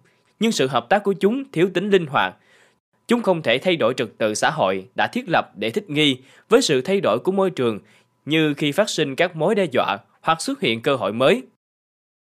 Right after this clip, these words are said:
Những động vật khác, ví dụ như tinh tinh, cũng có thể hợp tác ở mức độ linh hoạt hơn,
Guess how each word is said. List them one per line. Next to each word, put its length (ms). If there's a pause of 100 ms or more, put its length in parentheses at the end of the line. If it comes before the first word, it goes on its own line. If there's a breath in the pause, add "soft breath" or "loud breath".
(380)
Những 160
động 180
vật 180
khác, 240 (320)
ví 100
dụ 180
như 180
tinh 240
tinh, 220 (380 soft breath)
cũng 220
có 100
thể 200
hợp 240
tác 220
ở 100
mức 200
độ 160
linh 160
hoạt 220
hơn, 260